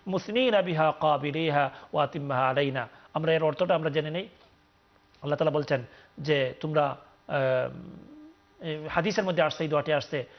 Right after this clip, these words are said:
যে তোমরা বলো, "হে আল্লাহ, আল্লাহুম্মা", প্রথমে আপনি আল্লাহকে ডাকছেন, আল্লাহ, ইয়ে আল্লাহুম্মা অনেক দোয়ার শুরুতে আপনি পাইবেন "আল্লাহুম্মা"। এটা মানে কি? যে হে আল্লাহ, আপনি আল্লাহকে ডাকছেন এবং বলছেন কি? এরপরে আল-, "আল্লাহুম্মা আল্লিফ বাইনা কুলুবিনা",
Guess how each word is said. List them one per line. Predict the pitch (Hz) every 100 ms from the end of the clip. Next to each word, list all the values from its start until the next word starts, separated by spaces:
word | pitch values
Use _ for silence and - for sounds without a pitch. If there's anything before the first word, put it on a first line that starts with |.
| - -
যে | 240 143 151 160
তোমরা | 180 185
বলো, | 175 208 151
"হে | 185
আল্লাহ, | 226 180 160 139
আল্লাহুম্মা", | 165 190 233 165 165 139 123 -
প্রথমে | 196 208 196
আপনি | 165 170 160 - -
আল্লাহকে | 190 208 214 175
ডাকছেন, | 156 - 147 117 - _ _ -
আল্লাহ, | 156 147 135
ইয়ে | 143 175 185 - - - -
আল্লাহুম্মা | 156 175 185 190 214 294 - - -
অনেক | 262 320 180
দোয়ার | 214
শুরুতে | - 202 185
আপনি | 185 180
পাইবেন | 165 160
"আল্লাহুম্মা"। | 147 151 135 127 123 117
এটা | -
মানে | 175 190
কি? | 180 131 - - - -
যে | 143
হে | 180
আল্লাহ, | 160 139 139 131 113
আপনি | 170 185
আল্লাহকে | 180 196 170
ডাকছেন | 180 180 185 131 - - -
এবং | 170
বলছেন | 160 208 269 196
কি? | 240 294 - - _ _ _ _
এরপরে | - 151 185 247
আল-, | - 156 - -
"আল্লাহুম্মা | 151 170 156 160 175 -
আল্লিফ | 202 208 190 165
বাইনা | 156 156 143
কুলুবিনা", | 135 139 139 127 131 131